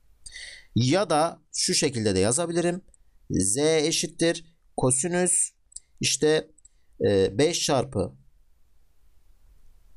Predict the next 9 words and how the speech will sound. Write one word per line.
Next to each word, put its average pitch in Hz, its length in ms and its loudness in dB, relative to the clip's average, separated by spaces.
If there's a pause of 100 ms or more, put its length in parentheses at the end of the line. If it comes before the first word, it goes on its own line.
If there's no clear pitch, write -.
(300)
beş 147 480 2
çarpı 113 540 -2
kosinüs 160 680 -2 (600)
elli 120 560 0
üç 147 320 0
nokta 107 420 -2
on 131 260 -2
üç 151 300 -2
artı 135 640 0